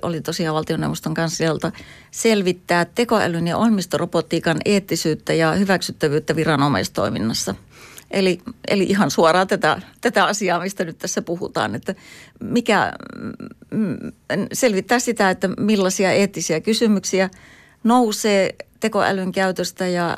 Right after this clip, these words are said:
ja tota, mikä on hyväksyttävää viranomaistoiminnassa, m-, mikä, millainen tekoälyn ja ohjelmistorobotiikan käyttö olisi hyväksyttävää, ö, viranomaistoiminnassa ja,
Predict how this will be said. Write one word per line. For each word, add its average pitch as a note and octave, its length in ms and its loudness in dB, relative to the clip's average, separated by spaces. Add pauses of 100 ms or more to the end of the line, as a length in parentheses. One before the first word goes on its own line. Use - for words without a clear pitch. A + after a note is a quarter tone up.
ja F3 160 -2
tota, E3+ 380 -2
mikä F3+ 360 0
on D#3 200 2
hyväksyttävää F#3 840 0 (560)
viranomaistoiminnassa, F3 1300 0 (380)
m-, B2 80 -2 (240)
mikä, G3+ 360 2 (100)
millainen F#3 600 2
tekoälyn F3 460 2
ja E3+ 100 0
ohjelmistorobotiikan E3+ 760 0
käyttö F3+ 380 2
olisi F#3+ 340 2
hyväksyttävää, F3 680 0
ö, - 760 -8
viranomaistoiminnassa E3 1080 0
ja, E3 160 0